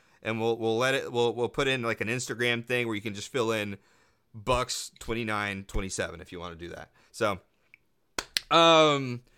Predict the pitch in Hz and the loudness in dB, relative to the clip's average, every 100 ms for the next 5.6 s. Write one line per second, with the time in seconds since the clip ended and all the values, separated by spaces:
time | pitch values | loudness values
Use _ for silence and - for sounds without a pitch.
0 | - 135 175 170 160 165 170 - - 190 | -2 2 4 6 6 6 4 0 6 6
1 | 185 190 196 196 - - _ _ - 117 | 8 6 6 6 0 -8 _ _ -6 4
2 | 170 175 175 170 160 120 113 127 107 160 | 8 10 10 8 6 -4 -2 -2 0 2
3 | 160 170 170 170 - 123 123 131 131 127 | 4 4 2 0 -4 -2 0 0 4 4
4 | 123 - - 117 113 117 123 - 131 131 | 4 2 0 0 2 -2 -2 -2 -4 -2
5 | 113 104 147 147 147 - | -4 -2 2 2 2 -4